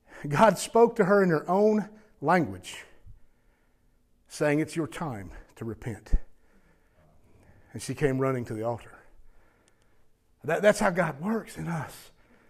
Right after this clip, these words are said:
It's our time. I love verse twelve. "What could this mean?" Now, when it, when all this was going on, this multitude came together, and, and they're confounded, they're confused, they're bewildered. Maybe just as some of us have been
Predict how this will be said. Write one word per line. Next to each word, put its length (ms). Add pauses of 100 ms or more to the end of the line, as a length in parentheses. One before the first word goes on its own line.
(560)
It's 160
our 120
time. 520 (2500)
I 60
love 160
verse 200
twelve. 240
"What 220
could 140
this 180
mean?" 420 (920)
Now, 200
when 140
it, 160
when 140
all 160
this 200
was 120
going 260
on, 160
this 160
multitude 460
came 200
together, 380
and, 180 (240)
and 120
they're 80
confounded, 640
they're 120
confused, 540
they're 100
bewildered. 680 (1400)
Maybe 380
just 260
as 100
some 180
of 100
us 180
have 160
been 280